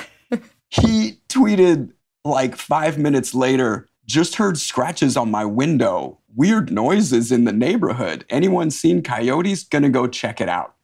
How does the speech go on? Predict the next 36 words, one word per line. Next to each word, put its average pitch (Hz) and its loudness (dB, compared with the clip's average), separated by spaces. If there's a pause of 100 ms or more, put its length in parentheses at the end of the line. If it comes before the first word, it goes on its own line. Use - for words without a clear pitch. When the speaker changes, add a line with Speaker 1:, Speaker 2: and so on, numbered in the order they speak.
(140)
Speaker 2:
And 147 2
then 147 0
<laughs> - -4
I 233 -4
tweeted, 165 2
like, - -6 (400)
five 151 -2
minutes 151 0
later 131 0 (120)
with 123 0 (100)
the 110 -2
image 143 2
of 113 0
a 110 -4
trunk 139 -4
of 131 -2
a 95 -4
car. 123 -4 (220)
I 101 -6
said, - -4 (100)
all 143 4
caps, - -4
"Got 131 0
him!" 104 -8 (200)
Exclamation 143 0
point. 151 0 (420)
And 170 4
then 277 4
<laughs> - -6
he, - 0 (680)
he 247 8
tweeted, 233 4
like, 156 2
five 143 0
minutes 139 0
later, 135 0